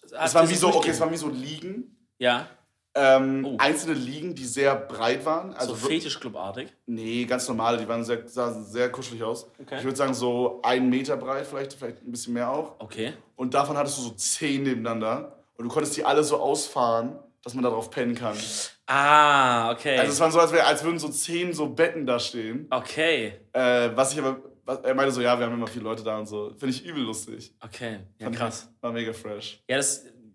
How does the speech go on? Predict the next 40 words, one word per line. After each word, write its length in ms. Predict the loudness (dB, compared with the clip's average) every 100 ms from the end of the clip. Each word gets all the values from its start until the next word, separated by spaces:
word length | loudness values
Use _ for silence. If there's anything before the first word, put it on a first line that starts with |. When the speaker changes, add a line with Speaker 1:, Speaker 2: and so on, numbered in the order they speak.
| _
Speaker 1:
vielleicht 300 | -10 -6 -2
hatte 140 | -2 -4
die, 140 | -6
hat, 220 | -6 -6
hat 100 | -4
da 160 | -2 -2
so 140 | -4
ein 100 | -6
Club 240 | -6 -6 -4
einfach 220 | -2 -2
mal 340 | 0 0 0 -6 -20 _
von, 300 | -4 -4 -4
von 220 | -4 -6
so 100 | -6
diesem 300 | -8 -6 -6
V-I-P-Bereich 880 | -2 -2 -4 -10 -4 -2 0 0 -2
einfach 160 | -4 0
mal 120 | 0
ausgemistet, 640 | 0 -2 -2 -2 -4 -6
die 60 | 2
Couchen. 400 | 4 6 4 4
Speaker 2:
<laughs> 300 | 0 2 6
Speaker 1:
Er 80 | 8
hat 80 | 10
mal 120 | 8
so, 160 | 6 2
hat 80 | 2 2
einfach 120 | 0
mal 120 | -2 -2
so 120 | 0
zwanzig 420 | 4 4 2 -2
gesagt, 280 | 2 2 4
"Komm, 160 | 2 4
Freunde, 480 | 4 6 4 2 -4 0
hol 340 | 4 6 4 4
rein 180 | 4 4
hier, 200 | 2 0 -4 -12 -10
ich 220 | -6 2
baue 380 | 6 8 8 6
auf." 160 | 2